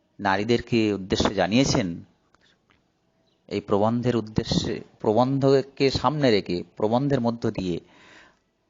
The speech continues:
নারী জাতির উদ্দেশ্যে প্রাবন্ধিক বলেছেন যে নারীদেরকে প্রকৃত শিক্ষা লাভ করতে হবে। মন থেকে ধর্মের এই সব বাণী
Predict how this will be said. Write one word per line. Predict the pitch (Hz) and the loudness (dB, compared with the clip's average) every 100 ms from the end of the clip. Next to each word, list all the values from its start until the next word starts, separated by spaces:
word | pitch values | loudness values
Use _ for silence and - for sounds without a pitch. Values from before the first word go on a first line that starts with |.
| _ - | _ -4
নারী | 107 123 | 0 0
জাতির | 135 147 165 | 0 2 2
উদ্দেশ্যে | 147 127 139 - 139 127 | 2 2 2 2 2 2
প্রাবন্ধিক | 120 113 104 110 110 113 - _ | 2 2 2 0 0 -2 -2 _
বলেছেন | 104 123 - 131 90 - _ _ _ _ _ _ _ | 0 2 2 0 -4 -10 _ _ _ _ _ _ _
যে | 107 | -2
নারীদেরকে | 107 117 160 185 185 185 | 0 2 4 2 4 0
প্রকৃত | - 151 147 165 160 | 4 2 2 2 2
শিক্ষা | - - _ - | 2 0 _ -2
লাভ | 147 127 - | 0 -2 -2
করতে | 113 - 98 | -4 -2 -6
হবে। | 95 101 - _ _ _ _ _ _ - - _ _ _ _ _ _ _ _ _ _ _ _ 117 | -6 -8 -16 _ _ _ _ _ _ -20 -20 _ _ _ _ _ _ _ _ _ _ _ _ 0
মন | 156 175 | 2 2
থেকে | - 196 | 2 2
ধর্মের | 143 143 151 156 | 4 2 4 4
এই | 160 156 | 6 4
সব | 151 170 160 - _ _ _ _ _ _ _ _ _ _ _ | 2 0 0 -10 _ _ _ _ _ _ _ _ _ _ _
বাণী | 107 123 139 151 107 | -6 -2 0 0 0